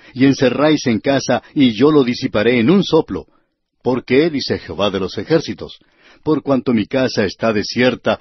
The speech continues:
y cada uno de vosotros corre a su propia casa". Ustedes han estado tan ocupados construyendo su propia casa, cuidando su propiedad, que han dejado de lado las cosas de Dios.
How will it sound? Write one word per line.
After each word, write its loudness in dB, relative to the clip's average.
y -2
cada 0
uno 4
de 2
vosotros -2
corre 2
a 2
su -6
propia 0
casa". -6
Ustedes -2
han 2
estado -2
tan 0
ocupados -2
construyendo -2
su 0
propia -2
casa, -8
cuidando 4
su 2
propiedad, -2
que -2
han 0
dejado 0
de 0
lado 0
las 0
cosas 0
de -2
Dios. -2